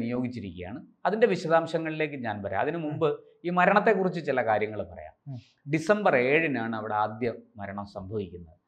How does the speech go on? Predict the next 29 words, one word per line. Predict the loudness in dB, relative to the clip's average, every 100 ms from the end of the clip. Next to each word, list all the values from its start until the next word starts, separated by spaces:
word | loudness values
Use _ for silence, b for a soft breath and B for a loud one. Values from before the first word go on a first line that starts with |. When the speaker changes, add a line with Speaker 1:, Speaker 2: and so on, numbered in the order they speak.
| _ _
Speaker 1:
അന്നു | 0 2 2
മുതൽ | 0 2 0 0 -10 -10
ഇന്നു | -6 -4 -2 -2
വരെ | -2 -2 -2 -6
ഉള്ള | -8 -8 -6
കണക്കാണ് | -6 -4 -4 -4 -12 _
ഈ | -18 -14
പറഞ്ഞ, | -14 -14 -16 -12
ഇന്നലെ | 0 6
വരെ | 6 6 0
ഉള്ള | -2 -4
കണക്കാണ് | -6 -4 -4 -6
ഈ | -8 -10
പറഞ്ഞ | -8 -10 -6
പതിനാറ് | -6 -2 -2 -4 -8
പേർ. | -18 _ _ -12
Speaker 2:
ഉം. | -10 -10 2
Speaker 1:
ഏഹ്, | 6 8 6 4 2
ഇതിൽ | 2 0 -2
ഒരാൾ | 2 6 6 4
ഇപ്പോഴും, | 0 0 0 -4
ഇതിൽ | -2 -2 0
ചിലർ | 6 8
ഇപ്പോഴും | 6 4 4 4 0 -12 -20 _ _ -6
ആശുപത്രി | -4 -4 -4 -4
കിടക്കുകയാണ്. | -4 -4 -2 -4 -4 -12 _ _ -2
ഒന്ന് | 2
രണ്ട് | 4 4
പേരുടെ | 2 2 0